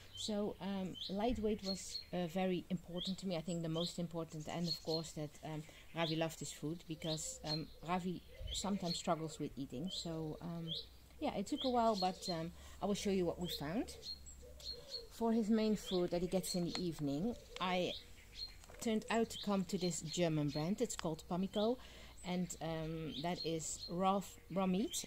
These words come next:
and, uh, vegetables, and it's being freeze dried, so it is a very, very lightweight. Ravi is usually being fed raw, but of course I cannot take that with me on the trail.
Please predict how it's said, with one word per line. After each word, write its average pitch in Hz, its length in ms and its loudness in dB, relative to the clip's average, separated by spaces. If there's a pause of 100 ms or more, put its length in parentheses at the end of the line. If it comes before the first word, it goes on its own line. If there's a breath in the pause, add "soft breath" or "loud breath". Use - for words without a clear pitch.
and, 165 380 -2
uh, 156 80 0
vegetables, 175 640 -2
and 175 120 2
it's 156 120 -4
being 165 220 0
freeze 156 320 -2
dried, 143 320 0
so 147 320 -4
it 151 80 -8
is 127 140 -6
a 147 60 -4
very, 175 320 4
very 170 280 2
lightweight. 156 500 0 (460 loud breath)
Ravi 185 260 4
is 170 100 2
usually 175 240 2
being 160 240 -2
fed 156 300 -4
raw, 160 220 0 (160)
but 160 240 2
of - 180 -6
course 156 320 -2
I 170 80 -2
cannot 165 380 -2 (160)
take 160 160 2
that 143 200 -2
with 156 140 -2
me 156 140 0
on 147 100 0
the 147 80 -2
trail. 156 380 -2